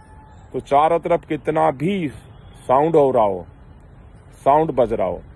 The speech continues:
तीन-तीन शादियां हो रही हों, और दिन के उजाले में भी, दिन के उजाले में भी, और कैसी भी climatically situation में भी, आप जो है, और आँख खोलकर भी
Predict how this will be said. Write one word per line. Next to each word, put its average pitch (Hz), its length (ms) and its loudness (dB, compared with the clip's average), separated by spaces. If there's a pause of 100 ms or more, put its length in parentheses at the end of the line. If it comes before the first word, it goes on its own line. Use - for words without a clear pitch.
(100)
तीन-तीन 151 360 -6
शादियां 139 520 0
हो 113 60 0
रही 107 140 -6
हों, 87 140 -10 (580)
और 120 80 2
दिन 151 280 -4
के 165 80 -4
उजाले 139 440 2
में 110 200 -4
भी, 87 140 -14 (1400)
दिन 156 200 -4
के 165 100 -4
उजाले 135 400 2
में 117 180 -4
भी, 90 200 -12 (460)
और 131 80 -4
कैसी 156 360 -2
भी 170 100 -4
climatically 143 720 -2 (640)
situation 120 500 -4
में 101 160 -6
भी, 82 180 -14 (840)
आप 120 340 0
जो 101 120 -10
है, 98 280 -8 (760)
और 123 140 2
आँख 151 340 0
खोलकर 147 500 0
भी 95 200 -10